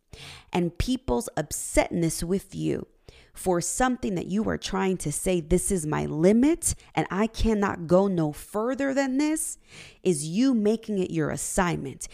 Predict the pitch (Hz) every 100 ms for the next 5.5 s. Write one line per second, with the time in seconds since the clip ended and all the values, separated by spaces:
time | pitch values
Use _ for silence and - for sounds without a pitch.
0 | - - 196 226 160 151 160 190 - 214
1 | 202 185 - - 254 277 165 151 165 -
2 | - - - - - 208 180 175 185 -
3 | - - - - 226 - - - - 180
4 | 170 - 214 180 175 170 - 220 190 143
5 | 143 127 110 - -